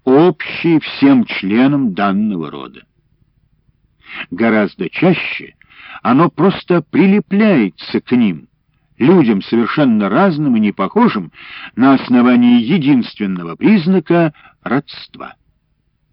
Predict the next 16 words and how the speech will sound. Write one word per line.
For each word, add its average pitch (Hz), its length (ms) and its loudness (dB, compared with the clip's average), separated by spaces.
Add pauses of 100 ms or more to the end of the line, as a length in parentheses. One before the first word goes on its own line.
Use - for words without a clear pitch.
(720)
А 92 160 -6 (180)
прозвище — 165 960 0 (480)
как 117 220 -4
раз 95 280 -8
наоборот, 120 480 -6 (460)
как 131 200 0
бы 131 220 4
указывает 180 800 0
на 135 260 4
одного 113 600 0
единственного 156 1200 0 (240)
данного 156 760 0
человека, 87 680 -2 (280)
на 110 100 0
его 113 280 4
личные, 180 840 2